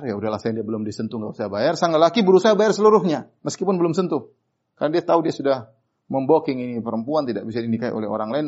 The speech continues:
pernah jadi istrinya, maka dia berusaha bayar seluruhnya. Siapa di antara keduanya yang mudah maafkan, ya bayar seluruhnya atau tidak usah dibayar, eh, versi untuk wanita, itu lebih dekat kepada ketakwaan. Setelah itu Allah berfirman, "Wala tansawul fadla bainakum," jangan kalian lupa, jangan kalian tinggalkan al-fadl.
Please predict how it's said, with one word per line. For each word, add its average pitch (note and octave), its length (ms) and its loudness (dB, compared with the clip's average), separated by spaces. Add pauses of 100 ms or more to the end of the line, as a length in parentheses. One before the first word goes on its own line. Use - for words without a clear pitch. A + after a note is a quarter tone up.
pernah G#2 240 -6
jadi G#2+ 160 -8
istrinya, D3+ 400 -8 (240)
maka F3 160 -4
dia G#3 160 2
berusaha F3 320 -4
bayar F3 160 -6
seluruhnya. B2+ 480 -10 (640)
Siapa G#3+ 320 4
di G#3+ 80 6
antara G3 240 4
keduanya F#3 480 4
yang D#3 160 -2
mudah F3 320 2
maafkan, F#3 640 -2
ya G#2+ 160 -8
bayar C3+ 240 4
seluruhnya D3+ 640 -4
atau D3+ 240 -4
tidak C3 240 -6
usah C3+ 80 -4
dibayar, B2+ 480 -2 (640)
eh, B2+ 80 -8
versi - 320 -10
untuk B2+ 240 -6
wanita, C3 560 -4 (400)
itu D3 240 -6
lebih A#2+ 240 -4
dekat B2 240 -8
kepada A#2 240 -6
ketakwaan. A2 480 -12
Setelah F3 240 -2
itu A#3 80 4
Allah A3+ 160 4
berfirman, D#3 480 0 (640)
"Wala A3+ 320 4
tansawul G#3 400 4
fadla D#3 320 4
bainakum," B2+ 480 2
jangan D3 240 -2
kalian C#3 320 -6
lupa, E3+ 480 -2
jangan D3+ 240 0
kalian D3+ 240 -4
tinggalkan D3 480 -2
al-fadl. A#2 480 -8